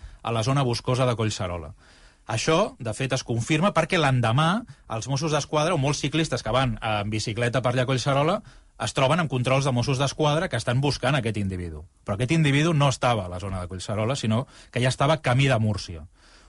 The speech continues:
Com arriba a Múrcia? Doncs quan la primera dona a qui segresta el deixa a la zona alta de Barcelona, ell es dirigeix cap a una altra zona, que és un auto rentat de cotxes a la zona de Pedralbes,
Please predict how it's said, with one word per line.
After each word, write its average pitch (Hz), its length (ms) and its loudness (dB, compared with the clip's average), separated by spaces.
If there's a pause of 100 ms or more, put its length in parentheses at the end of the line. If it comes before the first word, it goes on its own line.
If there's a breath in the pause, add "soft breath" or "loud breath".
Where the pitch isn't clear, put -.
(140 soft breath)
Com 185 180 2
arriba 170 300 2
a - 20 2
Múrcia? 135 460 -2 (400 soft breath)
Doncs 113 200 -6
quan 107 480 -4
la 123 180 -2
primera 135 380 0
dona 165 360 2
a 127 100 -2
qui 147 80 0
segresta 135 640 -2 (300 soft breath)
el 110 160 -2
deixa 135 240 0
a 95 160 -4
la 98 60 -2
zona 120 260 2
alta 113 180 0
de 104 80 0
Barcelona, 160 600 0 (340 loud breath)
ell 160 240 2 (160)
es - 840 -6
dirigeix 123 520 0
cap 127 180 -2
a 143 40 0
una 135 140 2
altra 123 320 2
zona, 151 280 0
que 135 100 -4
és 120 80 -4
un 127 100 0
auto 127 300 2
rentat 120 420 0
de 123 140 0
cotxes 127 480 -2 (100)
a 117 100 -8
la 98 100 -4
zona 123 180 0
de 104 120 2
Pedralbes, 160 600 0